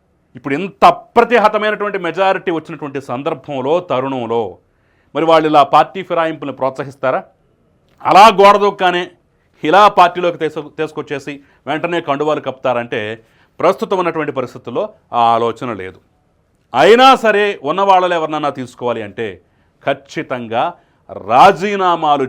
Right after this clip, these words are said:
చేయించే, అది బీజేపీ కానివ్వండి, జనసేన కానివ్వండి, టీడీపీ కానివ్వండి. ఎందుకంటే పొత్తు ధర్మంలో ఉన్నారు కాబట్టి ఆ మచ్చ ఒకళ్ళకి అంటుకున్నా అందరికీ అంటుకున్నట్టే, ఆ తప్పు ఒకళ్ళు చేసినా అందరు చేసినట్టే. కాబట్టి ఈసారి మాత్రం పద్ధతి మార్చి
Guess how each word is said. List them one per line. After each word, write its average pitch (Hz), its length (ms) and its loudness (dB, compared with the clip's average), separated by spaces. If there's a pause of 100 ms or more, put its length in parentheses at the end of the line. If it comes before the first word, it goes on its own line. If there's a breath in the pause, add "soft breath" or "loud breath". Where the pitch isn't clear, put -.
(120)
చేయించే, 113 360 -8
అది 98 220 -18 (120)
బీజేపీ 151 460 -4
కానివ్వండి, 175 500 -4 (640)
జనసేన 135 460 -2
కానివ్వండి, 180 460 -4 (340)
టీడీపీ 147 320 -4
కానివ్వండి. 98 320 -12
ఎందుకంటే 175 220 -10
పొత్తు 185 260 -6
ధర్మంలో 180 420 -2
ఉన్నారు 180 220 -4
కాబట్టి 156 500 -6 (420 soft breath)
ఆ 180 220 6
మచ్చ 185 440 0 (420)
ఒకళ్ళకి 202 420 0
అంటుకున్నా 196 320 -4
అందరికీ 175 340 -4
అంటుకున్నట్టే, 135 500 -10 (120)
ఆ 165 120 6
తప్పు 185 320 0
ఒకళ్ళు 208 320 2
చేసినా 202 260 -2
అందరు 170 180 -2
చేసినట్టే. 151 340 -8
కాబట్టి 127 520 -10 (260 soft breath)
ఈసారి 214 360 2
మాత్రం 202 260 -4
పద్ధతి 156 400 -6
మార్చి 113 460 -10